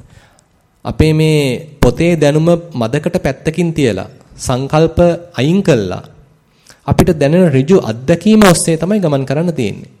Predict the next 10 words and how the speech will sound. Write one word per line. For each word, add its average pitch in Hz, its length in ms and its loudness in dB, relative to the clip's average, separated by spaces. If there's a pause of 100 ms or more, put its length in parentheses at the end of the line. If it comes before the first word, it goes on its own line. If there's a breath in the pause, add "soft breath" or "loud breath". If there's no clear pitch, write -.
ඉතින් - 200 -10
මේ 139 160 -2
දෙක 143 160 -2
පටලවා 165 440 2
ගන්න 123 220 0
එපා. 98 320 -6 (640 soft breath)
අපි 139 220 -2
හුඟා 135 460 2 (140)
දැනුම 113 380 2
තිබුණොත්, 127 460 2